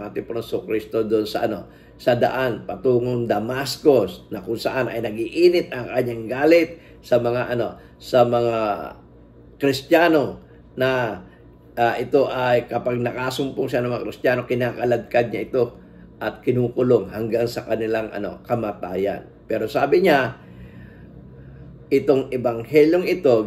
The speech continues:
ginawa ako na, ano, tagapangaral. Ginawa akong, ano, ah, apostol." Witness po yon. "At ginawa akong, ano, guro."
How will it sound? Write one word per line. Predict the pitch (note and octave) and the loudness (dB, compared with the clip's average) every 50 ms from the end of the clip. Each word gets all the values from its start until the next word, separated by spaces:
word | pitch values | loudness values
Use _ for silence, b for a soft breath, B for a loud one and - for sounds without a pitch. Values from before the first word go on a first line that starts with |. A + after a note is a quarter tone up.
| G#2 | 4
ginawa | A#2+ C#3+ C#3+ C#3+ C#3+ C#3 C#3 D3 - - | 4 4 6 6 4 4 4 2 2 0
ako | C3+ - - - C#3+ C#3+ C#3+ - - - - - - - _ - - - - - - - - - | -6 -8 -2 -2 0 0 -2 -4 -12 -20 -20 -20 -20 -20 _ -20 -20 -20 -20 -20 -20 -12 -8 -6
na, | B2+ C3+ C3 | -4 -2 0
ano, | B2 A#2 G2 - - - - - - - - - - - - - - - | 0 0 -2 -2 -6 -12 -20 -20 -20 -20 -20 -20 -20 -20 -20 -20 -4 -2
tagapangaral. | - A#2 - B2+ A#2 - A#2 G#2 G#2 G#2+ G2 G#2 G#2 A2+ B2 C3 C3 A#2 G#2 F2+ - - - - - - - | -2 0 2 0 -2 -2 -6 -8 -6 -8 -8 -4 -2 0 2 2 2 2 0 0 -4 -10 -18 -20 -20 -20 -14
Ginawa | A2 A2+ C3+ C#3 C3 C3+ B2+ B2+ C3+ - - - - | 0 2 4 4 4 4 4 4 2 2 0 -4 -8
akong, | A2+ G2 G#2+ B2+ B2+ B2 A2+ - - - | -8 -4 -2 -2 0 -2 -2 -6 -6 -4
ano, | A#2+ A#2+ A#2+ A#2 G2+ - B B B B B B B B B B B - - | -2 0 0 0 0 -2 B B B B B B B B B B B -8 -4
ah, | G#2+ G#2 G2+ G2 F#2+ F#2+ F#2+ G2 G2 F#2+ F2 E2+ E2 - - - - - - - - - - - - - - - A#2 | -2 -2 -2 -2 -2 -4 -4 -6 -6 -6 -6 -8 -8 -10 -10 -14 -18 -20 -20 -20 -20 -20 -20 -20 -20 -20 -6 -4 -2
apostol." | A#2 - - A#2+ A#2+ - - - D3+ C#3+ C#3 C3 A#2 - - - - - - - - - - - | -2 -2 -4 -4 -6 -6 -2 2 4 6 8 6 6 4 0 -4 -10 -16 -20 -20 -20 -20 -12 -6
Witness | F2+ F#2 F#2+ F#2 F#2 - A2+ A2 A2 - - | -4 -2 -2 -2 -4 -6 -8 -8 -8 -10 -4
po | - B2+ B2+ | 0 4 4
yon. | C3 B2+ A2+ F#2+ - - | 6 6 4 2 -2 -6
"At | - A2 G#2 G#2 A2+ | -6 -6 -6 0 0
ginawa | B2 A#2+ B2 A#2 A2+ G#2 F#2 F#2 | 2 2 4 2 2 0 0 -2
akong, | - G#2+ G2+ D#2+ E2+ | -4 -6 -6 -4 -6
ano, | G#2 F#2+ E2 - - | -8 -8 -10 -12 -12
guro." | G2+ G2+ A2 G#2 G#2 G2+ - - - | -8 -4 -2 0 0 0 -2 -4 -10